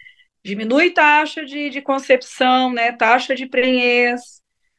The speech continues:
mas, em contrapartida, precisa se melhorar muito a situação das vacas secas, do pré-parto, né, das novilhas gestantes. Então, é um, é um gargalo que eu percebo ba-, enorme.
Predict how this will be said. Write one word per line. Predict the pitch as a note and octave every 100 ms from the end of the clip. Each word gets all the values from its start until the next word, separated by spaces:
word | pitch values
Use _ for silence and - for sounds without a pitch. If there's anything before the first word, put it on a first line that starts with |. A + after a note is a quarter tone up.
| _ _ _ -
mas, | A#3 C4 C4 C4+ C#4+
em | D4
contrapartida, | C#4+ C4+ C#4 C#4 C4 C4+ - B3+ C4+ D#4 B3 G#3+ G3+
precisa | - B3 A3+ B3+ A#3+
se | B3 B3
melhorar | A#3+ A#3+ A#3 A3+ A#3
muito | A#3 A3+ A#3 A#3+
a |
situação | A#3+ A#3+ A#3 A#3 G#3+
das | A3 A3
vacas | G#3+ A#3 A#3
secas, | - A3 G#3+ G#3+ G#3+ G#3+ G3+
do | G3+
pré-parto, | G3+ G#3+ _ - G3+ G3 G3 G#3 G3+ G3+
né, | F#3+ G3+
das | G3+ F#3+
novilhas | G3+ F#3+ G3+ G3+ G3+
gestantes. | G3+ G3+ - G#3 G3+ G3+ G3+ G3+ G3+ G3+ - - - _ _ _ -
Então, | G3+ G3+ A3 A3
é | G#3+
um, | A3
é | A3
um | A3
gargalo | A3+ A3 A3 G#3+ G#3+ A3
que | A3
eu | A3
percebo | A3+ A3+ A3+ G#3+
ba-, | G#3 G#3+ A3+
enorme. | - A#3+ G#3+ F3+ E3+ E3+ - E3+